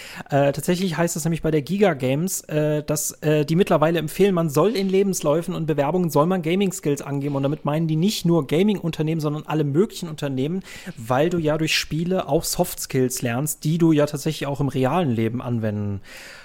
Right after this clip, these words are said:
kannst. Und, ähm, ich hab dir ja mal eine Ta-, Tabelle aus diesem Artikel mitgebracht, äh, wo gezeigt wird, äh, das ist das Genre und das sind die Skills, die man da lernt. Das sind zum Beispiel M M Os, Strategiespiele, Simulationen, Puzzlespiele, Rollenspiele, Shooter, Sportspiele, Musik,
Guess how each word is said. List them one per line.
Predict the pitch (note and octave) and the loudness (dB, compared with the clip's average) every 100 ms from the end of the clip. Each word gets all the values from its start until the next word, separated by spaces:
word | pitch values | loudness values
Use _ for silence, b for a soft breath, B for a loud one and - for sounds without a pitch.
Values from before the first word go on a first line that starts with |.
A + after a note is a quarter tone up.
| B | B
kannst. | - B2 A2+ - - - - _ b b b b - - | -4 0 0 -2 -6 -12 -18 _ b b b b -8 0
Und, | B2+ B2+ B2 B2 A#2+ - - | 4 4 2 0 -2 -8 -4
ähm, | B2+ A#2 A#2 A#2+ | 0 2 2 0
ich | |
hab | F3+ | 2
dir | F#3 | 4
ja | F3 | 4
mal | D#3+ | 4
eine | D#3 D3+ | 2 2
Ta-, | D3 D3+ | 0 0
Tabelle | - C3 E3+ F#3+ | 0 2 4 4
aus | F3+ - | 0 -2
diesem | E3+ | -2
Artikel | D#3+ - F#3 F3 | -2 -2 0 2
mitgebracht, | F3+ - E3 - D#3 - - | 0 -2 -6 -4 -8 -6 -4
äh, | D3 | 0
wo | C#3 C#3+ | 2 2
gezeigt | C#3+ - C#3 D3 | 0 -2 -4 -2
wird, | C#3+ C#3+ - | -2 -2 -2
äh, | D#3 C#3 C3+ | 0 0 2
das | F#3+ - | 0 0
ist | - | -2
das | C#3+ - | -2 2
Genre | D3 F3 E3 | 4 4 2
und | D#3+ D3 | 0 0
das | D#3 | 0
sind | E3 D3+ | 0 -2
die | |
Skills, | C3+ - F3 G3+ | -2 2 4 4
die | G3 | 0
man | F3+ F3 | 0 2
da | E3 | 2
lernt. | D#3 D3+ D#3+ - | 2 2 -2 -2
Das | C3 | -2
sind | D3+ | -2
zum | D3 | 0
Beispiel | C#3+ - C#3 | -2 -2 -2
M | C#3+ | 0
M | D3+ | 0
Os, | D#3+ E3 | 0 -2
Strategiespiele, | - - D3 C#3 D#3+ - D3+ | -4 -8 -6 -4 -4 -2 -2
Simulationen, | C3+ D3 C#3 C#3+ - D3 C#3 | -2 -2 -2 -4 -6 -8 -4
Puzzlespiele, | F3+ F3+ D#3+ - D#3 | -2 -2 -4 0 0
Rollenspiele, | C3+ C#3 C#3 C#3+ C#3 | 2 0 -2 -4 -4
Shooter, | - F#3 F#3 F3 | -4 -4 -2 -2
Sportspiele, | - D3 D3+ - D#3 C#3+ | -2 0 0 0 -2 0
Musik, | C#3+ B2+ C#3+ F3 | 0 -2 -4 -6